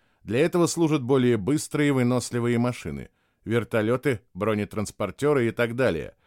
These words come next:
Однако случись вдруг нехватка подобных машин, либо топлива для них,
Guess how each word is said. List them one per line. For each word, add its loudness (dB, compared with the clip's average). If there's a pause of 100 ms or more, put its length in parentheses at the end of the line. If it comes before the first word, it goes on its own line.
(340)
Однако 0
случись 0
вдруг -4
нехватка -2
подобных -6
машин, -4 (220)
либо 0
топлива -2
для -4
них, -2